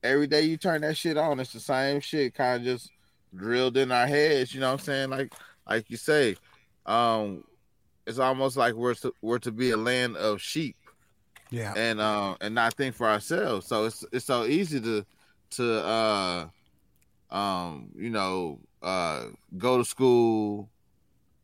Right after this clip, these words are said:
Speaker 1: get a job, or go to college to get a good job, work, retire in twenty, thirty years,
Speaker 2: <laughs>
Speaker 1: uh, six, seven years, you fucking just drop out.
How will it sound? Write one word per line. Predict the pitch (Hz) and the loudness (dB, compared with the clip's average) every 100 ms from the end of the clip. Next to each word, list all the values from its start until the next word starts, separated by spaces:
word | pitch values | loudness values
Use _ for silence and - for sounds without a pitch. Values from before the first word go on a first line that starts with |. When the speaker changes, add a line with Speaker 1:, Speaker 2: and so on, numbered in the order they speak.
| _ _ 78 82 | _ _ -20 -12
Speaker 1:
get | - 117 | -2 0
a | 113 | 0
job, | 95 113 107 104 98 62 | 0 4 4 6 4 2
or | 92 90 | -2 -2
go | 87 120 | 0 2
to | 117 | 2
college | - 131 113 107 107 - - - | 2 2 4 4 0 -4 -16 -12
to | 110 | -6
get | 104 113 | 0 0
a | |
good | 92 113 95 | 0 -2 -2
job, | 110 107 104 104 101 - _ _ _ _ _ _ | 0 2 4 2 0 -2 _ _ _ _ _ _
work, | 98 117 110 95 _ - _ _ - | -2 2 2 0 _ -20 _ _ -10
retire | 90 - 131 120 113 110 | -10 -2 2 4 2 0
in | |
twenty, | 101 139 123 110 | -6 -8 -6 -4
thirty | 120 113 107 | 0 0 -2
years, | 113 117 110 107 104 - - 135 - _ | -2 -2 0 -2 -4 -10 -8 -8 -8 _
Speaker 2:
<laughs> | - _ _ - | -20 _ _ -4
Speaker 1:
uh, | 101 104 101 98 92 90 87 76 _ | 0 2 2 2 2 0 -4 -8 _
six, | - - 127 | -10 -6 -4
seven | - 123 110 | 0 0 0
years, | 113 113 113 110 104 95 - | -2 -2 -2 -2 -4 -6 -14
you | 98 98 | -12 -8
fucking | 120 110 101 | -6 -4 -4
just | 101 | -6
drop | 87 107 104 | 0 0 2
out. | 120 76 | 0 0